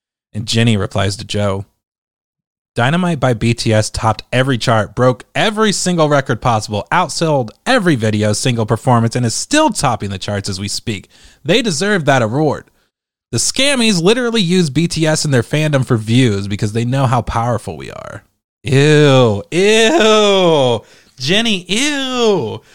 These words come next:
This is the kind of ew that I'm talking about. They know how powerful we are.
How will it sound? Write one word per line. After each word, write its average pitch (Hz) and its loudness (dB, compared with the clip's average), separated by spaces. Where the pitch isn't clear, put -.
This 269 -4
is 285 -6
the - -6
kind 240 0
of 170 -2
ew 160 4
that 139 2
I'm 135 0
talking 135 -2
about. 98 -10
They 143 2
know 156 2
how 135 0
powerful 135 0
we 135 2
are. 101 -4